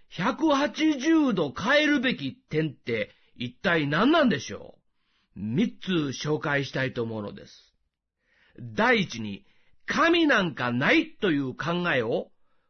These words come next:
この世界の作者なる神がおられるのだ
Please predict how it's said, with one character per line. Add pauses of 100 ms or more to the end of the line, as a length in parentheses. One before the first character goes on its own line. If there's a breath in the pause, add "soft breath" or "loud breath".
(120)
こ
の
世
界
の
作
者
な
る
神
が
お
ら
れ
る
の
だ